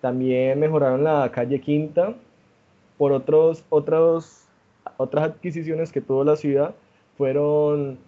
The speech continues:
once mil señales de tránsito adquiridas en, en estos Juegos Panamericanos. También adquirieron dos, doce barredores meca-,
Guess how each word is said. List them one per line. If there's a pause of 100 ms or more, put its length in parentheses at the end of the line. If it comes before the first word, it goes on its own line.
(140)
once
mil
señales
de
tránsito
adquiridas
en, (340)
en
estos
Juegos
Panamericanos. (1400)
También
adquirieron
dos,
doce
barredores
meca-,